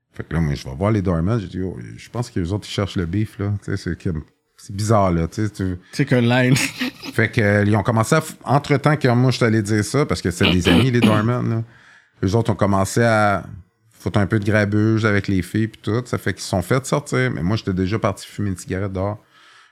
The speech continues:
Speaker 1: J'étais en train de fumer la cigarette, pis là... Il gueule, il gueule, il gueule, il gueule. Comme, parce qu'il y avait le principal, là, lui que j'ai crissé une volée. Ah, il chiale. « Ferme donc ta gueule, man. »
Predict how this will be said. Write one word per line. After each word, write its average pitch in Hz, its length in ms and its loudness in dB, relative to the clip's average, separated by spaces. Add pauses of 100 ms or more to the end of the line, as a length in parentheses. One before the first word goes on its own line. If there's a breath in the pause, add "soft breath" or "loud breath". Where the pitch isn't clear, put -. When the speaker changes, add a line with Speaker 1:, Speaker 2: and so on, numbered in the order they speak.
Speaker 1:
J'étais - 160 -8
en 82 60 0
train 101 120 0
de 92 40 -2
fumer 98 220 2
la 95 100 2
cigarette, 104 580 0
pis 110 80 -6
là... 107 160 0 (560)
Il 175 180 -4
gueule, 110 300 0
il 107 100 -6
gueule, 104 320 -4
il 98 100 -6
gueule, 104 320 -4
il 101 60 -10
gueule. 104 280 -6 (2250 soft breath)
Comme, 80 180 -2 (140)
parce - 140 -4
qu'il 90 100 0
y 85 60 2
avait 80 120 2
le 73 60 -2
principal, 92 580 -2
là, 82 140 -4
lui 82 240 0
que 85 60 -10
j'ai 82 140 -4
crissé - 260 -8
une 82 100 2
volée. 85 400 -2 (1120 soft breath)
Ah, 147 280 -2
il 135 80 -4
chiale. « 104 560 -4
Ferme 165 200 2
donc 175 180 2
ta 120 100 4
gueule, 107 320 2
man. » 101 300 0